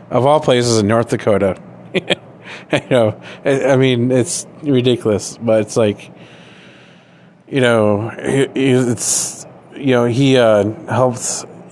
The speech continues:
If, if it wasn't for his birthday, I think I would have asked him to, like, "Hey, can I go down, down the tower like that?"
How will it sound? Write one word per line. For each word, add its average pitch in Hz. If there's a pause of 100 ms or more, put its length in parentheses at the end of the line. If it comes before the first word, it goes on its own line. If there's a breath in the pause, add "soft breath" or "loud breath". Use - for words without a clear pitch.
(480 loud breath)
If, 139
if 127
it 139
wasn't 151
for 170
his 143
birthday, 127
I 107
think 131
I 120
would 117
have 120
asked 113
him 117
to, 117
like, 101 (220 loud breath)
"Hey, 160
can 127
I 131
go 135
down, 127
down 131
the 120
tower 123
like 135
that?" 143